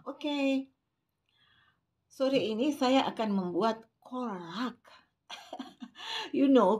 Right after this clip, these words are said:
kolak, kolak. Tapi bukan kolak kacang hijau, kolak singkong. Oke, sekarang saya sudah ada singkong di sini.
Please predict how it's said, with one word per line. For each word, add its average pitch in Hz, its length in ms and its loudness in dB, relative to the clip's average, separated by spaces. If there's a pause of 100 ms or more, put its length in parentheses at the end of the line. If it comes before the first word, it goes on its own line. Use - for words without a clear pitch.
kolak, 190 400 2
kolak. 220 400 -2 (320)
Tapi 277 320 0
bukan 233 400 -4
kolak 190 240 -2
kacang 208 320 -6
hijau, 214 640 -2 (320)
kolak 196 480 -8
singkong. 269 1200 -2 (240)
Oke, 269 560 -6 (240)
sekarang 202 480 -8
saya 185 320 -2 (920)
sudah 143 240 2
ada 180 80 2
singkong 269 560 2
di 240 80 0
sini. 170 560 -4